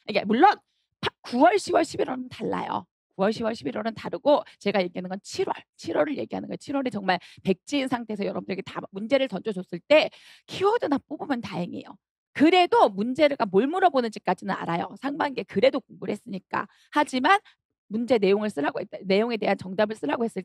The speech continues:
때 사실 풀 문장이 만들어지는, 풀 센텐스가 만들어지는 건 아직은 저는 어렵다고 생각하기 때문에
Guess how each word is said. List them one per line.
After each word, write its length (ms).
때 200
사실 300
풀 480
문장이 600
만들어지는, 580
풀 160
센텐스가 560
만들어지는 500
건 100
아직은 340
저는 200
어렵다고 320
생각하기 320
때문에 340